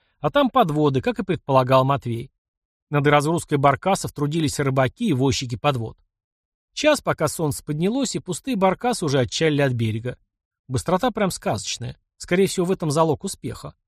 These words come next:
Слаженность и скорость. В каком месте побережья Чёрного моря он находился, не понял.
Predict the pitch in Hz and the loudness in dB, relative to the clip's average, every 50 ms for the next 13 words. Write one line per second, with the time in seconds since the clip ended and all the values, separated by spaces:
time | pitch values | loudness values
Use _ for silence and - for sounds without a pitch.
0 | _ _ _ _ _ - - 170 226 269 240 233 233 196 - - 214 - - - | _ _ _ _ _ -8 -2 0 0 2 2 0 0 -2 -2 -4 -10 -10 -8 -6
1 | 147 117 - - - - _ _ _ _ _ _ _ _ _ _ _ _ - 147 | -8 -8 -6 -8 -14 -16 _ _ _ _ _ _ _ _ _ _ _ _ -2 0
2 | - - 160 151 151 156 156 - - 135 - 147 139 139 147 151 156 147 127 135 | 2 2 0 2 2 0 0 -2 -4 -6 -6 -4 0 0 2 2 2 2 0 -2
3 | - - 165 156 147 147 143 143 151 151 147 147 139 143 143 - - 175 190 226 | -2 -2 -2 0 0 0 0 2 2 2 2 2 2 2 0 0 0 0 0 0
4 | 269 247 - - 202 208 202 - _ 131 117 113 120 131 - | -2 -4 -2 -2 -2 -2 -2 -2 _ -4 -4 -4 -6 -8 -12